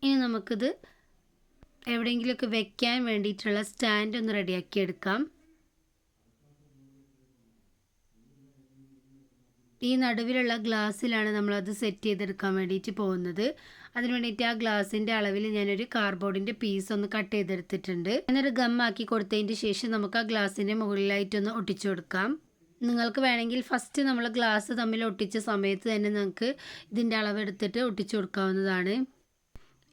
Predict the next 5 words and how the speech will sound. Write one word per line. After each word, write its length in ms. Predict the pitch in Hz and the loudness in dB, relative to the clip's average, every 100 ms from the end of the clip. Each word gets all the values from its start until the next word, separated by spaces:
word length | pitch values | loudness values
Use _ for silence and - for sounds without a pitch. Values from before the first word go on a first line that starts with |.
| - | 2
ഇനി 140 | 277 285 | 4 6
ഞാനൊരു 420 | 247 208 208 202 262 - _ _ _ _ _ _ _ _ _ _ _ 214 | 4 2 0 2 0 -2 _ _ _ _ _ _ _ _ _ _ _ -2
ഗ്ലിറ്റർ 360 | 226 220 220 220 220 | 0 2 2 2 2
പേപ്പർ 260 | 214 226 226 | 0 2 0
എടുത്തിട്ടുണ്ട്. 600 | 185 196 180 190 180 | 0 -2 0 0 0